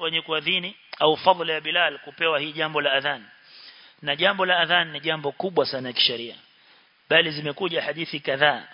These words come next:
kuonesha mwadhini ni mtu ana daraja kubwa kesho akhira. Hadithi ya Muawiya radhiyallahu anha fi sahihain,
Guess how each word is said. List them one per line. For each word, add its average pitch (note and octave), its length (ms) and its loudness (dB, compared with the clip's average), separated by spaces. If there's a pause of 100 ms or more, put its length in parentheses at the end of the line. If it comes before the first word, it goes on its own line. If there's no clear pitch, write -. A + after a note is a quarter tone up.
(140)
kuonesha C3+ 460 -4
mwadhini D3 600 -2 (440)
ni B2+ 140 -6
mtu D3 260 0
ana B2+ 160 2
daraja C#3 400 4
kubwa E3+ 360 0
kesho B2+ 340 2
akhira. B2 300 -2 (520)
Hadithi D3+ 480 2
ya C#3 80 2
Muawiya C3+ 600 2 (540)
radhiyallahu C3 600 0
anha B2+ 320 -4
fi C3+ 100 -10
sahihain, C3+ 640 0